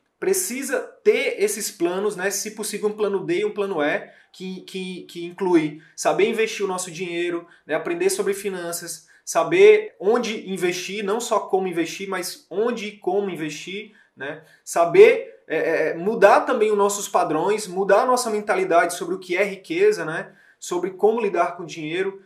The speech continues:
sobre como lidar com a profissão, como ganhar, não só como gastar menos, mas como ganhar mais, né? Então, tudo isso a gente precisa estar de olho. Então, meu grande objetivo hoje é ajudar vocês a acordar pra essa situação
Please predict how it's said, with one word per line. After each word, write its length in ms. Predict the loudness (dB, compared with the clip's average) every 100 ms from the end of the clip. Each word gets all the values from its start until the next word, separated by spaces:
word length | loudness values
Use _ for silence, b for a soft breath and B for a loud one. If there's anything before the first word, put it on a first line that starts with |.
| B
sobre 300 | -6 -4 -2
como 260 | -4 -4 -4
lidar 420 | 2 4 4 2
com 160 | -2
a 120 | 0 0
profissão, 760 | -6 -6 -8 -8 -6 -8 -8 b b
como 320 | 4 4 4
ganhar, 340 | 4 2 2 -2
não 180 | -2 0
só 200 | 2 2
como 240 | 0 0
gastar 440 | 2 2 0 -2
menos, 240 | -2 -4 -2
mas 220 | -4 -4
como 340 | 0 0 0
ganhar 520 | 2 4 4 2 0 -2
mais, 400 | -4 -4 -6 -10
né? 260 | -10 -12 _ _ _ _ _ _ _ _ _ B B B B
Então, 440 | 0 4 4 2 B B _
tudo 300 | -12 -6 -4
isso 480 | 0 2 0 -2 -6
a 120 | -4 -4
gente 420 | -6 -8 -8 -10
precisa 600 | 0 2 2 -2 -4 -4
estar 200 | 0 0
de 140 | 2
olho. 180 | 2 0
Então, 380 | -4 -2 -2 -6 B B
meu 220 | 4 4 6
grande 260 | 4 2
objetivo 640 | -2 -4 -6 -8 -10 -8 -6
hoje 320 | -4 -4 -4
é 320 | -2 -4 -4 -4
ajudar 400 | -2 -2 -4 -4
vocês 340 | -4 -6 -4
a 80 | -4
acordar 440 | -4 -6 -2 -2
pra 200 | 0 0
essa 220 | 0 -4
situação 560 | -10 -8 -8 -8 -12